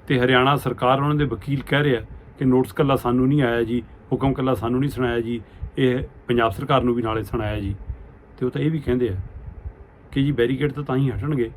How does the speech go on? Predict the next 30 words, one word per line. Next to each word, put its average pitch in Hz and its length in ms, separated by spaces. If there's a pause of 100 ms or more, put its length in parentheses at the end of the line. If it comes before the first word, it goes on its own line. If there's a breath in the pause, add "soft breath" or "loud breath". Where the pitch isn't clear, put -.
(600)
ਜਦੋਂ 127 180
ਇਹ 135 60
ਕਿਸਾਨ 120 460 (140)
ਰਾਹ 123 160
ਚੋਂ 139 140
ਪਰੇ 107 220
ਹੋਣਗੇ। 101 280 (1120)
ਕੀ 196 460 (480)
ਸ਼ੰਭੂ 190 520
ਮੋਰਚਾ 139 560 (460)
ਹੁਣ 127 160 (100)
ਸਿੰਘੂ 147 360
ਲੱਗੇਗਾ? 156 440 (1120)
ਕੀ 214 420 (920)
ਹਾਈ 156 160
ਕੋਰਟ 185 280
ਦੇ 190 120
ਹੁਕਮਾਂ 165 440
ਦੇ 196 80
ਬਾਵਜੂਦ 151 440
ਵੀ 147 260 (840)
ਸ਼ੰਭੂ 185 320
ਬਾਰਡਰ 147 280
ਤੋਂ 156 180
ਰਾਹ 143 160
ਨਹੀਂ 131 180
ਖੁੱਲ੍ਹੇਗਾ? 190 440 (1300)
ਇਹ 180 80
ਸਾਰੇ 196 240
ਸਵਾਲ 131 360